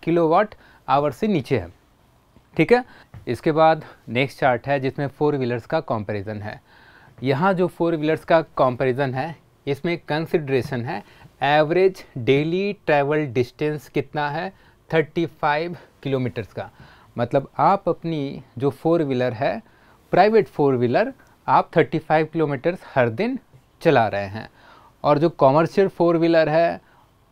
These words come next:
उसे कितना ड्राइव किया जा रहा है, वन नाइंटी किलोमीटर्स डेली ड्राइव किया जा रहा है। अच्छा, इसमें कमर्शियल फोर व्हीलर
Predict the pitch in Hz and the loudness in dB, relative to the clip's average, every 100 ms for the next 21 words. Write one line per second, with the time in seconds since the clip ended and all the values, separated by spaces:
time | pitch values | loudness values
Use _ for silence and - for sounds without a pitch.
0 | _ - 135 - 175 165 175 170 156 156 | _ -6 -2 0 0 0 0 0 2 2
1 | 151 175 160 156 156 151 170 156 143 156 | 0 0 0 2 2 0 -2 0 0 0
2 | 151 151 151 151 156 147 147 - 117 - | 0 -4 -6 -6 -6 -4 -6 -4 -8 -10
3 | - 131 139 131 117 104 95 113 98 98 | -10 -2 0 0 -2 -4 -4 -6 -6 -6
4 | 104 107 120 - - - - - 160 156 | -6 -6 -10 -14 -20 -20 -20 -4 -2 0
5 | - _ - - - - 170 208 202 175 | -4 _ -20 -20 -8 0 2 4 4 4
6 | 196 - _ _ _ - _ _ _ 151 | 0 -10 _ _ _ -20 _ _ _ 4
7 | 147 156 - 196 - 180 175 165 170 175 | 6 4 4 0 2 2 4 4 2 0